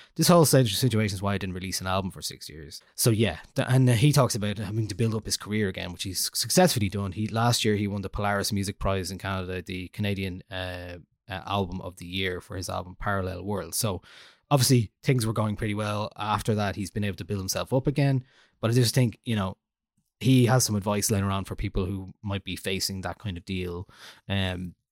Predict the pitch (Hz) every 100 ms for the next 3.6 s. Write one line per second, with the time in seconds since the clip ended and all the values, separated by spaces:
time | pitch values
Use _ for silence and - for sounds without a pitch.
0 | _ - 117 117 127 107 - _ 104 113
1 | 131 147 127 101 92 - _ - 127 117
2 | 90 87 78 104 - 120 104 - - 151
3 | 123 104 101 101 98 87